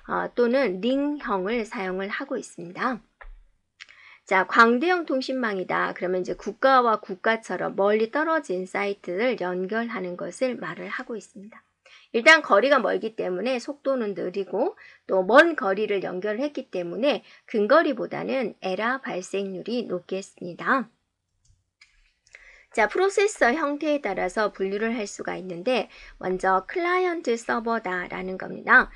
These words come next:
클라이언트란 무엇이고 서버가 무엇이냐라는 거죠. 클라이언트는 서버에 뭔가를 "이것 좀 찾아주세요"라고 요청하는 부분이고요. 서버는 그 요청을 받아서 이곳에 이제 응답을 해주는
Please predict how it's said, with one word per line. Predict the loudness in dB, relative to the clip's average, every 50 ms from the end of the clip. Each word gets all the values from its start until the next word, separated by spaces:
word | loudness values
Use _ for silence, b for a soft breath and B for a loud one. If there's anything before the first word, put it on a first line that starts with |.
| B B B B B
클라이언트란 | -2 2 4 6 6 6 4 2 2 0 -2 0 0 0 0 0
무엇이고 | 2 2 2 2 0 -2 -6 -2 2 4 4 4 4
서버가 | 2 0 2 2 2 2 0 -4 -2 0 0 0 0
무엇이냐라는 | 0 -2 0 0 0 -2 -2 -6 -6 -6 -4 -6 -6 -6 -8 -10 -12 -12
거죠. | -10 -10 -10 -4 2 4 4 4 2 B B B B B B B
클라이언트는 | 0 2 4 4 4 4 2 0 -2 -2 -2 0 0 0 0 0
서버에 | -2 -2 0 0 0 0 0 0 0 2 0 0
뭔가를 | 0 -2 -2 0 0 0 2 2 2 2 2 0
"이것 | 0 0 -2 -2 -2
좀 | -2 -4 -4 -4
찾아주세요"라고 | -6 -8 -4 -2 -2 -2 -2 -4 -6 -6 -6 -4 -2 0 0 0 0 -2 -2 -2 -2 0 2 2 2 2 B B B B B B 0
요청하는 | 2 2 2 0 -4 -6 -4 -4 -4 -4 -4 -4 -4 -6
부분이고요. | -6 -6 -6 -4 -2 -4 -2 -4 -6 -6 -4 2 2 2 2 2 B B B B B B
서버는 | 0 4 6 6 6 6 4 4 4 2 2
그 | 2 0 0 2 2
요청을 | 2 2 0 -2 -4 -4 -2 0 -2 -2 -2
받아서 | -4 -8 -10 -8 -6 -6 -6 -2 0 0 0 0 0 -2
이곳에 | -8 -4 -2 -2 -2 -2 -2 -2 0 0
이제 | -2 -4 -4 -8 -6 -2
응답을 | 0 0 0 0 0 0 0 0 0 0 0 -2 -2 -2
해주는 | -4 -6 -6 -6 -8 -6 -4 -2 -2 -4 -4